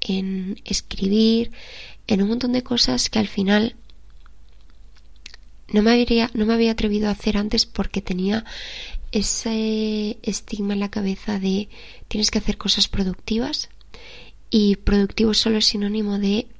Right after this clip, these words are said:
un sueldo fijo a final de mes. Todo lo que no sea una estabilidad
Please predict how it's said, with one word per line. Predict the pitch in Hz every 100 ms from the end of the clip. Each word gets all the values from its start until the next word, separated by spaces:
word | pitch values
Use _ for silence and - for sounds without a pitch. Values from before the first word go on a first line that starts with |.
| - 196
un | 196
sueldo | - - 208 196 190
fijo | 202 196 208
a |
final | - 185 180
de | 175
mes. | - - - - - - - - - - -
Todo | 233
lo | 240 247
que |
no | 240
sea | 226 - 196 185 190 - - -
una | 214 220
estabilidad | - 214 202 196 190 190